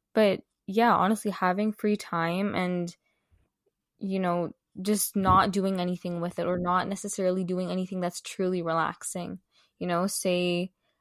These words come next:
um, you start reading a book, right? Like, say it's fiction, whatever. Like, you're still relaxing, but at the same time, it's productive, right? It's not, like you said, a time waster. So we need to be really, really careful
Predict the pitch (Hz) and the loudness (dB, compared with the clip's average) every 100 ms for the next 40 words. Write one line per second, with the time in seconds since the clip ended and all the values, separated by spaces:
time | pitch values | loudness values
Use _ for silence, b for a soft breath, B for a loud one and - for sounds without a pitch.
0 | _ - 165 165 165 - 185 185 180 170 | _ -4 -4 -4 -6 -6 -6 0 2 2
1 | 175 170 165 160 - - _ _ 175 170 | 2 -2 0 0 -2 -6 _ _ 0 2
2 | 170 170 - 202 208 - - 180 - 165 | 0 -2 -2 0 0 -2 -6 -6 -6 -6
3 | 165 175 170 170 165 170 _ b - 202 | -2 2 2 2 -2 -4 _ b -6 -2
4 | 208 202 254 247 185 180 190 - 185 180 | -2 2 2 4 4 4 0 -4 -2 2
5 | 170 175 190 - 180 180 175 - - 165 | 2 2 -2 -8 -6 -6 -8 -8 -4 -4
6 | - - 185 185 175 175 180 175 - 180 | -4 -6 -10 -4 -2 -2 -4 -4 0 2
7 | 180 - _ _ _ 180 185 185 - 180 | 2 -2 _ _ _ -6 -4 -4 -2 0
8 | 170 170 165 165 175 180 202 - 233 240 | 0 -2 -4 -4 -4 -4 -6 -6 -4 -4
9 | 269 b b b b - - 202 185 139 | -4 b b b b -8 0 2 2 2
10 | 208 233 254 269 240 208 190 190 190 180 | 2 2 2 0 0 0 0 0 0 -2
11 | 175 175 - 175 - 170 165 180 | -6 -8 -6 -8 -4 -4 -2 -6